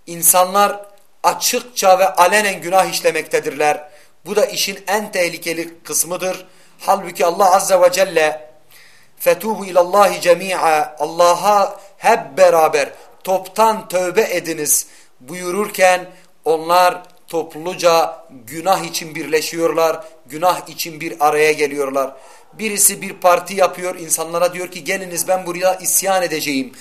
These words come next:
benim bu isyanımda ortak olunuz, benim bu isyanımda yanımda olunuz." Bir düğün yapıyor, aynı şekilde insanlara diyor ki, "Ne geliniz ortak olunuz." Ve böylelikle ifsat ve kötülük her yerde yayılmaktadır.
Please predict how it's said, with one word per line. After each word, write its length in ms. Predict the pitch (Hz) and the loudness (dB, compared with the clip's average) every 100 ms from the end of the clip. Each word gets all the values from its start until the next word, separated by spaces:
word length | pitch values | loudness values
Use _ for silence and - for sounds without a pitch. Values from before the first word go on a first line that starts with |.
| - - - | -20 -16 -2
benim 360 | 156 208 190 | -2 -2 -6
bu 100 | 208 | -10
isyanımda 720 | 220 180 - 185 180 175 190 - | -4 -2 2 2 0 0 -2 0
ortak 580 | 175 170 196 214 214 | -2 -2 0 0 -2
olunuz, 480 | 175 156 143 131 - - - - - | -8 -8 -6 -6 -6 -8 -20 -10 -4
benim 320 | 175 220 196 | -2 -4 -6
bu 120 | 233 | -10
isyanımda 920 | 208 - 190 190 185 180 196 190 - - - | -2 0 2 2 0 2 4 4 2 -12 -8
yanımda 600 | 143 170 180 175 196 220 | -2 0 -2 0 2 2
olunuz." 520 | 190 156 139 - - - - _ | 2 -2 -6 -6 -8 -12 -20 _
Bir 320 | 139 220 - | -4 -2 -4
düğün 240 | 196 208 | -8 -6
yapıyor, 440 | 208 196 190 196 185 | 0 0 0 -4 -2
aynı 360 | 202 220 208 196 | 0 -2 -6 -8
şekilde 500 | 196 185 190 180 190 | -8 -8 -10 -8 -10
insanlara 640 | 175 170 175 170 175 185 | -4 -2 0 -2 0 0
diyor 140 | 180 180 | -2 -10
ki, 120 | 180 | -8
"Ne 60 | |
geliniz 420 | 170 180 180 175 160 | -6 -6 -6 -8 -4
ortak 420 | 165 160 175 165 | -4 -2 -2 -2
olunuz." 420 | 165 147 139 135 - - - - - | -6 -8 -8 -8 -8 -18 -20 -16 2
Ve 360 | 175 185 190 - - - | 6 8 6 0 -18 -12
böylelikle 1000 | 143 185 180 170 - 165 170 165 165 - - - _ | -8 -4 -2 -2 -6 0 2 2 0 -10 -20 -20 _
ifsat 680 | 147 151 - - 180 185 170 | -14 -2 2 6 8 6 4
ve 140 | 165 160 | -2 -2
kötülük 460 | 160 165 165 170 | -6 -8 -10 -8
her 240 | 139 170 180 | 2 4 4
yerde 360 | 160 160 147 | 4 2 2
yayılmaktadır. 880 | 165 147 143 135 135 - 170 139 - | 0 0 -4 -6 -4 0 0 -2 -12